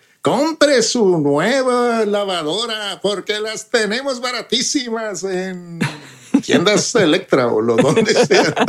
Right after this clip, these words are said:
Entonces vamos de, de un extremo de lo supuestamente muy intelectual a lo supuestamente muy pedestre. Y no,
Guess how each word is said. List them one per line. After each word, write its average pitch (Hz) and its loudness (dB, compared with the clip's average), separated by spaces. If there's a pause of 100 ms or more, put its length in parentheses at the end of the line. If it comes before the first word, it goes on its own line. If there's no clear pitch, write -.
(480)
Entonces - 4
vamos 175 2
de, 143 2
de 127 0
un 156 2
extremo 143 0
de 87 -12
lo 78 -16
supuestamente - -6
muy 123 -4
intelectual 107 -4 (360)
a 110 2
lo 110 2
supuestamente 135 2
muy 117 0
pedestre. 139 2 (320)
Y 139 2
no, - 2